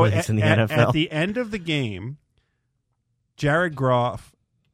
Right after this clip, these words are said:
Speaker 2: incorrectly decides that he's going to pass the ball. Well, they already have a fifty-seven yard potential field goal in the works, and he decides he's going to pass the ball behind the line of scrimmage.
Speaker 1: Not a good
Speaker 2: Four
Speaker 1: play.
Speaker 2: yards behind the,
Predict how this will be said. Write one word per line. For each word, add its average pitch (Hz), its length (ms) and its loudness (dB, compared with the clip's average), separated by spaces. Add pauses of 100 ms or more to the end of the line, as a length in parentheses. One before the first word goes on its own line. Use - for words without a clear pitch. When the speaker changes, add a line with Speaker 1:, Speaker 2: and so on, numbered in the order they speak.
(540)
Speaker 2:
incorrectly 147 1000 -4
decides 113 560 -6
that 104 120 -8
he's 131 180 -8
going 113 280 -8
to - 80 -14
pass - 460 -10
the - 100 -14
ball. 92 400 -6
Well, 107 140 -12
they 127 140 -4
already 156 180 -4
have 131 120 -4
a 107 40 -6
fifty-seven 123 960 -8
yard 95 440 -8 (220)
potential 110 460 -8
field 98 360 -8
goal 82 220 -12
in 76 80 -16
the 76 60 -16
works, 67 440 -18 (240)
and 101 120 -10
he 147 160 -4
decides 117 580 -6
he's 107 200 -10
going 101 300 -8
to - 80 -16
pass 214 380 -4
the 143 120 -6
ball 107 340 -4 (120)
behind 196 480 0
the 175 80 -4
line 151 320 -2
of 135 60 -4
scrimmage. 127 640 -6 (180)
Speaker 1:
Not 95 140 -2
a 92 40 -6
good 92 100 -6
Speaker 2:
Four 170 180 4
Speaker 1:
play. 170 80 4
Speaker 2:
yards 127 280 0
behind 110 280 -6
the, 98 120 -10